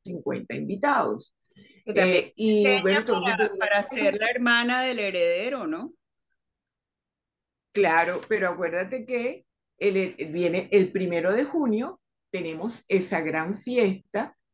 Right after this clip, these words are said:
Speaker 1: que es el heredero que se casa con la arquitecto, que es árabe saudí, ella sí es árabe, porque es de Arabia Saudita, incluso está emparentada con los reyes de Arabia Saudita.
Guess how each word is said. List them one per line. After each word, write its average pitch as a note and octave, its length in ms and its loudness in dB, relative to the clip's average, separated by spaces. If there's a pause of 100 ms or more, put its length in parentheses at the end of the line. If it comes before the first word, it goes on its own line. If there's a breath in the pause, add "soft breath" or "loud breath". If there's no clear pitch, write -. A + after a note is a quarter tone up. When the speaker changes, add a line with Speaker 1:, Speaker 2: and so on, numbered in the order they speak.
(120)
Speaker 1:
que E3+ 200 0
es G3 240 -4
el F#3+ 160 4
heredero D#3+ 520 0
que A#3+ 120 -10
se - 180 -6
casa D#3 460 -6 (400 loud breath)
con E3+ 520 2
la D#3 380 0
arquitecto, D3+ 1300 -4
que E3+ 120 0
es - 260 -8 (160)
árabe E3+ 400 4
saudí, E3 420 -4
ella C#3+ 320 -2
sí F3 220 -6
es G#3 260 -4
árabe, F3+ 500 2 (120)
porque A#2 220 -12
es A#2+ 40 -8
de A#2+ 100 -4
Arabia D#3+ 280 -2
Saudita, F#3+ 440 -2
incluso A3 400 -4
está A#3+ 160 -4
emparentada F#3 800 -2 (420 loud breath)
con F3+ 280 2
los F3 120 -2
reyes D#3+ 360 -4
de A3 100 2
Arabia D#3 480 -4
Saudita. F#3+ 720 -4